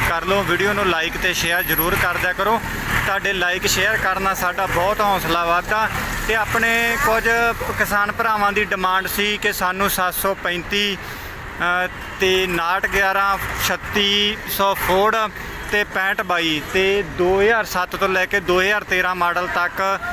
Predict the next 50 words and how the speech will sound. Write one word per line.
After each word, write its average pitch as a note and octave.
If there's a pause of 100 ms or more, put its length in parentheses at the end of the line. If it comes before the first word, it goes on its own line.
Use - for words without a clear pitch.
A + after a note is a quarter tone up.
(480)
ਅੱਠ F#3
ਸੌ G3
ਪਚਵੰਜਾ F#3+
ਦੀ F3+
ਵੀਡੀਓ F#3
ਲੈ F#3+
ਕੇ F3+
ਆਓ। F#3+ (320)
ਚਲੋ G3+
ਜੀ, G#3
ਆਪਾਂ G#3
ਅੱਜ G3+
ਵੀਡੀਓ G#3
ਸ਼ੁਰੂ G#3+
ਕਰਦੇ F#3+
ਹਾਂ। G#3+
ਤੇ G#3+ (100)
ਇਹਨਾਂ A3
ਬਾਈ F#3
ਦੇ G3+
ਜੋ G3
ਵੀ A#3
ਕੁਮੈਂਟ G#3
ਆਉਂਦੇ G3+
ਆ, G3+
ਥੱਲੇ G3
ਡਿਮਾਂਡ F3+
ਆਉਂਦੀ F#3
ਆ, F#3+ (380)
ਉਹਨਾਂ G#3+
'ਤੇ A3
ਅਸੀਂ G3
ਕੋਸ਼ਿਸ਼ F#3+
ਕਰਦੇ F#3
ਹੁੰਦੇ G3
ਹਾਂ G3
ਕਿ F#3+
ਅਸੀਂ F3+
ਵੀਡੀਓ F#3
ਬਣਾਈਏ F3+ (440)
ਤੇ G#3
ਕੋਸ਼ਿਸ਼ G3+
ਕਰਾਂਗੇ G3+
ਮਾਲਕਾਂ F#3
ਦੇ F#3+
ਨੰਬਰ F3
ਵੀ G#3
ਮਿਲਣ F#3+
ਆਪਾਂ G3
ਨੂੰ, A3+